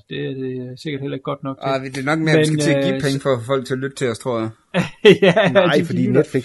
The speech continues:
Speaker 3: de kommer snart og sponsorerer os, det ved vi godt.
Speaker 1: <laughs> Ja, de må snart. Men en ting, man altid kan gøre ved at hjælpe os, det er ved at, øh, at booste os frem ved, øh, at give de goddamn stjerner.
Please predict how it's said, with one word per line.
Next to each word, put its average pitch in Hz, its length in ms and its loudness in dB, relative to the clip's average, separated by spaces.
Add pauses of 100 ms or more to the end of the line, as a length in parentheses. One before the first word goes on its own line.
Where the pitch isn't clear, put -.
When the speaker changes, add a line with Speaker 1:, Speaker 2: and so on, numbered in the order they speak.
Speaker 3:
de 127 80 -8
kommer 131 240 0
snart 127 180 -4
og 110 60 -8
sponsorerer 117 460 -8
os, 107 80 -10
det 120 140 -16
ved 127 120 -8
vi - 80 -16
godt. - 380 0
Speaker 1:
<laughs> - 180 -10
Ja, 139 60 0 (140)
de 175 60 2
må 165 100 4
snart. 160 380 -2 (500)
Men 170 300 4
en 208 240 0
ting, 190 240 2
man 160 140 2
altid 175 360 0
kan 139 160 -10
gøre 147 360 2
ved 143 100 -4
at 131 100 -4
hjælpe 139 300 -8
os, 123 140 -16
det 147 220 -6
er 131 120 -6
ved 135 160 -4 (220)
at, 117 320 -8
øh, 117 240 -12 (240)
at 131 100 -14
booste 127 220 -12
os 123 180 -14
frem 131 220 -4
ved, 123 240 -12 (240)
øh, 117 200 -18 (140)
at 117 100 -18
give 131 180 -10
de 123 120 -14 (140)
goddamn 123 500 -12
stjerner. 120 300 -20